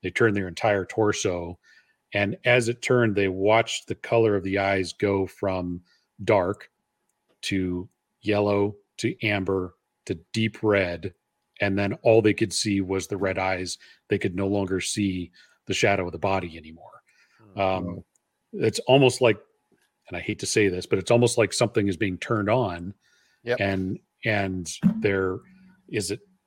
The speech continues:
Speaker 1: aiding their ability to see? I don't know. Like I said, I, there's clear indications that they see infrared. There was a, a report of a, a special forces, um,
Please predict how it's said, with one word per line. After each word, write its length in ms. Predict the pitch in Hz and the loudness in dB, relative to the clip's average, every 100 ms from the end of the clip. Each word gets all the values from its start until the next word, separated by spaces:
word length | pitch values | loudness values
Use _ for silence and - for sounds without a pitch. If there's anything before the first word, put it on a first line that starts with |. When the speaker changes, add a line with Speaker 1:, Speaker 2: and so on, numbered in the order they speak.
| _ _ - - - - | _ _ -12 -12 -14 -2
Speaker 1:
aiding 420 | 120 127 131 123 | 2 4 4 2
their 180 | 120 117 | 4 4
ability 400 | 104 117 110 98 | 4 4 2 0
to 100 | 90 | -4
see? 560 | - 143 151 165 165 170 - | -6 -2 0 0 -2 -4 -4
I 80 | 98 | -2
don't 140 | 101 | -2
know. 180 | 98 90 | -2 -4
Like 200 | 92 107 | -4 -2
I 40 | |
said, 200 | 101 110 | 0 2
I, 160 | 104 117 _ - _ | 2 0 _ -20 _
there's 180 | 107 104 | 0 0
clear 320 | - 147 139 | 6 8 8
indications 560 | 120 107 110 101 101 87 | 8 2 0 -2 -2 -6
that 120 | 95 | -4
they 100 | 98 | -4
see 240 | 85 101 92 | -4 -4 -6
infrared. 460 | 87 98 90 90 | -6 -6 -4 -4
There 120 | 98 | -2
was 140 | 95 90 | -2 -4
a, 180 | 90 87 - - - _ | -8 -10 -18 -20 -20 _
a 60 | 104 | -2
report 560 | 98 - 113 107 - | -2 2 4 4 0
of 140 | 101 92 | -4 -4
a, 360 | 92 90 87 - - | -4 -6 -8 -12 -12
a 160 | 90 87 | -8 -4
special 320 | - 117 113 | 0 0 0
forces, 580 | - 107 101 90 80 - _ | -2 -2 -2 -6 -10 -14 _
um, 420 | 90 87 87 85 | -8 -6 -6 -10